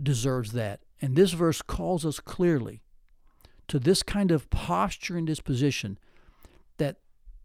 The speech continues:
that, that we should display, that in the middle of whatever's going on, we will, uh, manifest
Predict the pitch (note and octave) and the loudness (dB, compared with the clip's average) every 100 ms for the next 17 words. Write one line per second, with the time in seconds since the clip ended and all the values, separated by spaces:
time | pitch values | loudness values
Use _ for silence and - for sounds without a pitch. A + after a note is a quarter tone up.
0 | - - - - - E3 - D3 C#3 C#3+ | -20 -20 -20 -20 -6 -6 -2 -4 -2 6
1 | F#3 G3 - D#3 C#3 - - D3 C3 B2 | 6 6 4 2 2 -2 0 2 2 0
2 | B2+ - F3 D#3+ D#3 G3 F#3+ F3+ D3 D#3+ | -4 0 4 6 6 4 4 2 6 2
3 | - _ - A3 A#3+ A#3+ F3+ G3+ F3+ D3 | 2 _ 0 4 6 6 4 2 4 2
4 | A#2 B2 - - - - - _ - _ | -2 -12 -20 -20 -20 -20 -20 _ -20 _
5 | _ _ _ B2 C3+ F#3 F#3+ F3 F3 C#3 | _ _ _ -4 2 4 4 4 4 4
6 | A#2 - - _ _ _ _ _ - C3+ | 0 -8 -20 _ _ _ _ _ -12 -10
7 | A2+ - C3+ C3 C#3 E3 D3 - A#2+ A#2 | -10 -8 -6 -2 -2 0 -2 -4 -8 -8
8 | - - | -14 -16